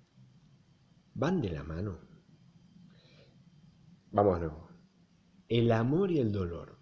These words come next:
van de la mano? ¿Qué pensás? ¿Qué sentís? ¿Qué te dice tu cuerpo?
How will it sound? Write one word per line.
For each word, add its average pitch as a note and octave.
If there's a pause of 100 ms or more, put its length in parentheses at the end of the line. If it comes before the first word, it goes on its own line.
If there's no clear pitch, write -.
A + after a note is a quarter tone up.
van C#3
de E2
la D2
mano? D3+ (1200)
¿Qué E3
pensás? - (600)
¿Qué D3+
sentís? G2 (280)
¿Qué C#3+
te C#3+
dice A#2
tu -
cuerpo? -